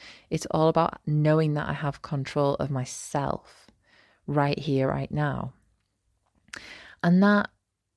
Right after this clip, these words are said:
you know, it isn't easy, again, where we are, we're made up of, a, a, well, our human part, that real kind of, like, hmm,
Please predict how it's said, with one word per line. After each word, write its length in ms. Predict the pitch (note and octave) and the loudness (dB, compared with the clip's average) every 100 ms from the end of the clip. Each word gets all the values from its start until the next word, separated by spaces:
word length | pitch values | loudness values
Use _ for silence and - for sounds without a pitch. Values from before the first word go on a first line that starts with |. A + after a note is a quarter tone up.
| _ - | _ -8
you 140 | G3+ | 2
know, 140 | G3 G3 | 2 4
it 80 | - | 2
isn't 240 | A3 G#3 | 2 4
easy, 300 | A3+ A3+ F#3+ | 4 2 2
again, 380 | - G#3 G3+ E3 | 0 0 0 2
where 280 | D#3+ D3+ D#3 | 2 0 -2
we 400 | E3+ D#3 D3 - | -2 0 0 -2
are, 580 | D#3 D3 C#3 C#3+ E2+ - - - | -2 -2 0 -2 -6 -10 -14 -4
we're 180 | F#3 F#3+ | 2 4
made 360 | F#3+ F#3+ F3+ | 6 4 4
up 180 | E3+ - | 0 0
of, 240 | D#3 D3+ - | 2 0 -2
a, 60 | D#3 | -2
a, 400 | D3 - D#3 D3 | -2 0 -2 -2
well, 200 | C#3+ C3+ | -2 -2
our 80 | C3 | -4
human 380 | - G3+ A3 G3+ | 0 4 4 2
part, 360 | E3 D3+ - | -4 -8 -8
that 220 | D#3 D#3+ | -6 -4
real 180 | E3 D#3+ | 0 -2
kind 240 | - D3+ D3 | -2 -4 -4
of, 100 | D3 | -2
like, 280 | C#3+ - - _ _ | -4 -4 -14 _ _
hmm, 280 | D3 C#3 | -8 -4